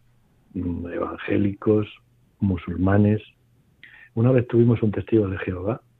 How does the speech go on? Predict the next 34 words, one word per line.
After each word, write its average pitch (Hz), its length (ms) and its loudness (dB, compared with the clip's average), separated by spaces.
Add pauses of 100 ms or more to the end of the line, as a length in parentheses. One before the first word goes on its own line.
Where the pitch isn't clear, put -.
(400)
pero 92 240 -6
sí, - 280 -4
es 110 140 2
la 127 100 2
única 117 280 2
<laughs> - 40 2
vez 117 200 4
que - 140 -8
alguien 110 420 0
ha 104 100 -8
dicho 107 340 -2
que - 120 -14
no 104 100 -4
quiere - 200 -8
venir - 280 -14
al - 120 -18
hogar 98 260 -10
mercedario. 95 580 -18 (960)
Bueno, 117 240 2 (380)
pues - 200 -16
no, - 140 -18 (240)
eh, - 280 -12 (200)
no 120 200 2
sé - 100 -2
por 101 180 -6
qué, - 140 4
porque 92 280 -6
nosotros, 92 480 -2 (120)
eh, 92 360 -10 (500)
la, 95 580 0 (440)
lo 101 260 -4
que 90 300 -6 (400)
sí 113 80 -4
que 101 160 -8